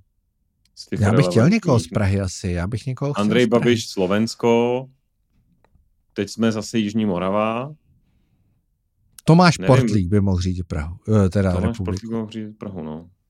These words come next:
Speaker 2: Prahu jo, a republiku by mohl
Speaker 1: Prahu.
Speaker 2: řídit taky.
Speaker 1: No ne, když nechce řídit ani Prahu, tak nemůže řídit republiku.
Speaker 2: <laughs> To je pravda.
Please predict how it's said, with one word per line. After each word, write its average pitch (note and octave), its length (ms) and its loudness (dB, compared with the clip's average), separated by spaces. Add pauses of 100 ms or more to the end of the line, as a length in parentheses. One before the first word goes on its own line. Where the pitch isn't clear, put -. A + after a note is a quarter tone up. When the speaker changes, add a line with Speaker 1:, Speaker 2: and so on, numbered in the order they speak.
(720)
Speaker 2:
Prahu B2 280 6
jo, A2+ 220 4
a A#2+ 160 2
republiku G#2+ 560 0
by G2 80 0
mohl F#2 60 -6
Speaker 1:
Prahu. G2 260 -2
Speaker 2:
řídit G2+ 160 -4
taky. - 200 -16
Speaker 1:
No G2 100 0
ne, G#2+ 320 2
když A#2+ 180 0
nechce B2 240 0
řídit B2 180 -2
ani B2+ 160 0
Prahu, A2 340 0
tak A2 140 -2
nemůže G2+ 280 -6
řídit G2+ 220 -8
republiku. E2 520 -10 (300)
Speaker 2:
<laughs> - 260 -18
To - 120 -4
je C3+ 60 0
pravda. F#2+ 520 -2